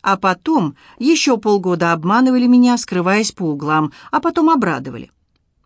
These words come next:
Сердобольная Галка смела со стола в комнате для свиданий крошки, упаковала в пластиковый контейнер остатки угощения и с сожалением покачала головой. «Надо же, не доела.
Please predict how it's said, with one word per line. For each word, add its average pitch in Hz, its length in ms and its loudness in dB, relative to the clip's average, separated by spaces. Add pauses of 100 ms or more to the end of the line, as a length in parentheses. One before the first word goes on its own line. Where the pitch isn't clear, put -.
(300)
Сердобольная 151 720 -2
Галка 233 360 -2
смела 165 340 -4
со 156 120 -10
стола 151 320 -6
в - 100 -12
комнате 214 400 -4
для 175 140 -4
свиданий 302 500 -4
крошки, 170 600 -6 (380)
упаковала 285 640 0
в - 80 -10
пластиковый 185 580 -2
контейнер 170 540 -2
остатки 170 420 -6
угощения 285 680 -2 (220)
и 339 80 -4
с - 60 -6
сожалением 247 580 0
покачала 180 500 -6
головой. 143 580 -10 (360)
«Надо 160 460 -2
же, 139 260 -8 (240)
не 285 180 2
доела. 143 640 -4